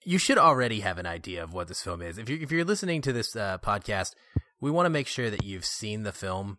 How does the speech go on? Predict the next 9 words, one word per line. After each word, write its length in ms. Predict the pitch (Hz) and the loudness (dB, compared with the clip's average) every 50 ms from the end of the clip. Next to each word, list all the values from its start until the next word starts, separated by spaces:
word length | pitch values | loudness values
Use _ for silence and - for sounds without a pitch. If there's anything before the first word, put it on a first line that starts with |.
| _ _ | _ _
first 560 | - - 101 101 143 160 - - - - 107 - | -4 -2 0 0 0 -2 -4 -10 -14 -14 -10 -8
because 400 | 104 98 - - 110 101 92 95 | -8 -8 -4 -4 -4 -4 -4 -6
we 140 | 101 101 | -6 -2
are 180 | 92 92 95 95 | 2 2 2 2
going 220 | 92 92 92 90 | 0 -2 -6 -6
to 100 | - - | -8 -8
spoil 400 | - - - - 95 92 87 82 | -8 -8 -6 -4 -4 -4 -4 -4
it. 120 | 78 76 - - | -6 -8 -10 -8
And 260 | - 98 98 95 90 | -8 -6 -6 -6 -8